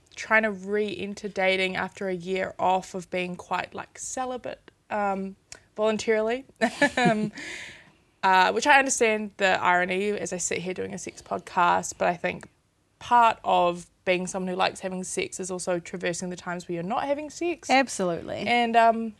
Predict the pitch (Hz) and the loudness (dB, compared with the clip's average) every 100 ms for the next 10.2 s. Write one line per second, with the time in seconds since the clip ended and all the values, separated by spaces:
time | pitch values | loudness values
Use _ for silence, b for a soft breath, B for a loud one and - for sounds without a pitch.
0 | - 247 247 233 208 185 170 - - 196 | -4 2 4 2 -2 0 0 -2 -6 -8
1 | _ _ _ _ 196 185 - - 202 - | _ _ _ _ -2 0 0 -4 -4 -2
2 | 208 185 202 208 B B B - 247 262 | -2 0 -2 -2 B B B 2 4 6
3 | 247 208 - - - 262 320 - 226 233 | 4 4 6 8 10 8 4 -4 -2 -2
4 | - 214 214 208 202 185 247 214 202 190 | -2 -2 0 0 0 0 0 2 2 2
5 | 196 - 202 196 175 269 440 - - B | -2 -4 -4 0 2 2 0 -8 -20 B
6 | B B B - 208 208 208 - 233 226 | B B B 2 4 4 2 0 2 2
7 | 220 220 202 196 240 233 - 226 208 214 | 2 0 -2 0 2 2 2 2 2 0
8 | 147 208 220 202 240 359 _ 202 185 160 | -2 -2 0 0 0 -2 _ -6 -6 -4
9 | - - - - 208 202 269 320 - 185 | -6 -6 -6 -6 0 4 6 6 4 2
10 | - | -2